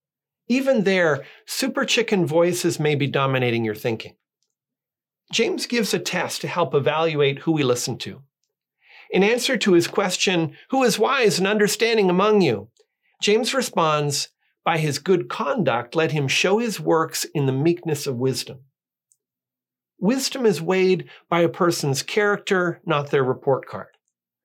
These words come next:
Wisdom is shown by a person's deeds, and especially their humility. The loudest voices in our lives ought to be the gentlest.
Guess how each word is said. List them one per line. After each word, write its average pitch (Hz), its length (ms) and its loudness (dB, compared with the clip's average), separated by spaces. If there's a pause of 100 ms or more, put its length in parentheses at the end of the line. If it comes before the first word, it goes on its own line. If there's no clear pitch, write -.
(200)
Wisdom 165 380 2
is 156 100 2
shown 151 320 2
by 147 100 2
a 147 100 0
person's 143 540 -2
deeds, 190 600 -2 (260)
and 151 80 2
especially 143 500 -2
their 123 160 0
humility. 120 600 -2 (880)
The 165 60 2
loudest 185 440 0
voices 180 500 0
in 139 60 2
our 127 160 2
lives 156 500 -2
ought 160 200 -10
to 185 80 -6
be 190 120 0
the 170 100 0
gentlest. - 760 -4